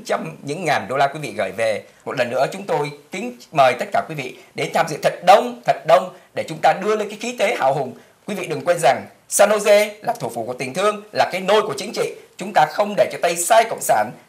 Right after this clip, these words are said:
tung hoành ở cái đất này. Một lần nữa chúng tôi thiết tha kêu gọi đồng bào đến thật đông để đưa cái khí thế đấu tranh của San Jose của chúng ta lên,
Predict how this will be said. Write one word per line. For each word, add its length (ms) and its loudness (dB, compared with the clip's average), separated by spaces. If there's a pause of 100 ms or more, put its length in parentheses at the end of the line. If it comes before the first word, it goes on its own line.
tung 180 -2
hoành 200 4
ở 160 0
cái 140 2
đất 100 -4
này. 200 2 (320)
Một 140 -6
lần 120 0
nữa 240 0
chúng 140 -10
tôi 260 -2
thiết 160 -8
tha 200 6
kêu 100 -4
gọi 140 2
đồng 100 -4
bào 200 4
đến 160 -4
thật 120 2 (120)
đông 220 10
để 120 0
đưa 120 -4
cái 140 -8
khí 120 -8
thế 100 -2
đấu 220 -2
tranh 180 2
của 60 -12
San 180 -2
Jose 280 -2
của 100 -8
chúng 140 -12
ta 100 6
lên, 200 6